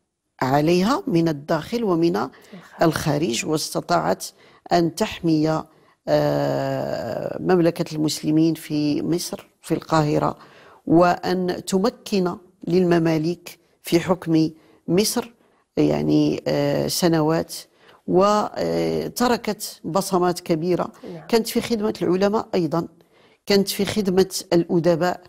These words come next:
Speaker 1: والجانب التعليمي أيضًا اهتمت به، آه، اهتمت أيضًا بمظالم الناس،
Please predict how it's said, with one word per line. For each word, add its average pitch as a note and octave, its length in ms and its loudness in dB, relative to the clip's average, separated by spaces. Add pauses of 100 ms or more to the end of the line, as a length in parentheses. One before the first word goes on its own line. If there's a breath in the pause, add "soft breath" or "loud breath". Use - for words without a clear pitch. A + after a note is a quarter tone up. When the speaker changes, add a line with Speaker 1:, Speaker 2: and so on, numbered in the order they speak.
(320)
Speaker 1:
والجانب E3 680 2
التعليمي E3 1000 0
أيضًا E3 240 0
اهتمت E3+ 640 -2
به، E3+ 320 -4 (540 soft breath)
آه، D#3+ 420 4
اهتمت F#3+ 800 -2 (340 soft breath)
أيضًا F#3 300 4 (160)
بمظالم F3 840 0
الناس، D#3+ 520 0